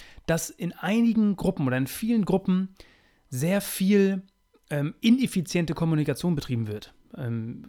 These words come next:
wenn man so festhalten möchte. I-, ineffiziente Kommunikation, was heißt das? Äh, er spricht von dem Thema Statusmanagement. Das heißt, bevor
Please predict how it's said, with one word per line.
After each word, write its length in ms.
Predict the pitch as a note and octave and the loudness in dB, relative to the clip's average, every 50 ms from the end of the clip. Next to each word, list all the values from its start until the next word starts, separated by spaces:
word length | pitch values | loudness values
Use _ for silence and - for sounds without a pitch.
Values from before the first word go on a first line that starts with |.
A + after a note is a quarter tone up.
| - - E3+ | -18 -18 -18
wenn 280 | E3+ E3 D3+ C3+ C3 B2+ | -16 -14 -10 -6 -4 -2
man 120 | B2+ A#2+ | -2 -4
so 100 | A#2+ A#2+ | -6 -8
festhalten 360 | - - A#2+ - - A#2 A#2+ | -8 -10 -10 -10 -10 -12 -12
möchte. 160 | A#2 A#2+ - - | -12 -14 -10 -8
I-, 160 | F3 G#3 C4+ | -6 -6 -2
ineffiziente 540 | - A3+ G#3+ A3+ - G3 E3 - F3 E3+ D#3+ | 0 2 2 2 2 0 -2 -2 -2 -2 -2
Kommunikation, 540 | - D#3 D3+ D3 D3 C#3+ D3+ D3+ - C#3+ | -2 -2 0 0 0 -2 -2 -4 -4 -4
was 160 | C#3 C3 - - | -4 -4 -4 -4
heißt 260 | D3+ F#3 F#3+ - - | -4 -4 -4 -4 -6
das? 180 | A3 G#3+ - - - - - - - - - - | -6 -6 -8 -10 -18 -20 -20 -20 -20 -20 -18 -8
Äh, 120 | - - - | -6 -6 -4
er 120 | - G3+ | -4 -4
spricht 240 | F3+ - - - - | -2 2 2 2 2
von 180 | - F3+ F3 | 2 0 0
dem 140 | E3+ E3 D3 | 0 0 0
Thema 260 | - E3+ E3+ E3 D#3+ | 0 0 0 0 0
Statusmanagement. 1300 | D3 - - - E3+ E3+ G3+ G3+ - D#3 C3+ - - - - B2+ B2+ B2+ B2 A2+ - - B2+ G#2+ A2 - - - - - - - - - - | -2 -2 -2 0 0 0 0 0 -2 -2 -4 -4 -4 -4 -2 -2 0 0 0 -2 -4 -4 -6 -6 -6 -10 -14 -18 -20 -20 -20 -20 -20 -16 -12
Das 80 | - C3 | -6 -2
heißt, 240 | D#3+ F3+ F3 - - | -2 -2 -2 -2 -6
bevor 640 | E3 C#3 - - - B3 B3+ A3 F#3+ G3+ A3+ B3 | -6 -6 -6 -4 -2 0 2 2 2 0 -2 -6